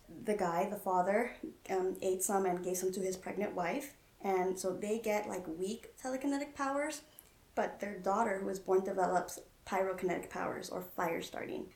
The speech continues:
And, um, without giving away too much, you know, um, in the, in the movie, the mom is out of the picture. And similar to season two,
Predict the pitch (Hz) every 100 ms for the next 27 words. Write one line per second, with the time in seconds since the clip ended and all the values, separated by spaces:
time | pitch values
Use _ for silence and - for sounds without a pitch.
0 | - 214 196 202 196 - 214 233 262 240
1 | 247 240 208 196 190 196 185 185 - -
2 | - 190 180 180 190 190 185 202 202 190
3 | 190 190 - - - - 202 196 196 196
4 | 190 190 196 190 196 185 - 214 - -
5 | 185 - - - - 190 214 208 208 202
6 | 214 196 220 202 190 190 185 185 240